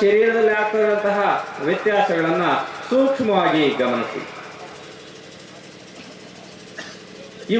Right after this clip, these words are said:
ಒಂದು ಅಭ್ಯಾಸ ತುಂಬಾ ಚೆನ್ನಾಗಿ, ತುಂಬಾ ಚೆನ್ನಾಗಿ ಅಭ್ಯಾಸವನ್ನು ಮಾಡ್ತಾ ಇದ್ದೀರಾ.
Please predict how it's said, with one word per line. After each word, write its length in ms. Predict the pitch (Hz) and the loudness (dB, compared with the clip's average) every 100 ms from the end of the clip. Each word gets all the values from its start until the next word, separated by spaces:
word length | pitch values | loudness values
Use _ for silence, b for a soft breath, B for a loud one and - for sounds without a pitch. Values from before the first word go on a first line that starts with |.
| 240 | 4
ಒಂದು 140 | 226 202 | 4 4
ಅಭ್ಯಾಸ 360 | 180 202 202 202 220 - - - - - - - - - - - - - - | 4 4 4 4 2 0 -4 -10 -12 -12 -14 -16 -16 -16 -18 -18 -18 -10 -2
ತುಂಬಾ 180 | 180 202 208 | 2 2 4
ಚೆನ್ನಾಗಿ, 260 | 185 214 226 - - - - | 2 2 0 -8 -20 -12 -6
ತುಂಬಾ 220 | 208 233 226 | 2 4 2
ಚೆನ್ನಾಗಿ 420 | 196 208 247 233 202 | 0 0 2 2 2
ಅಭ್ಯಾಸವನ್ನು 540 | 196 196 196 196 180 | 4 4 4 2 -2
ಮಾಡ್ತಾ 240 | 175 170 170 | -2 0 4
ಇದ್ದೀರಾ. 220 | 165 165 | 4 4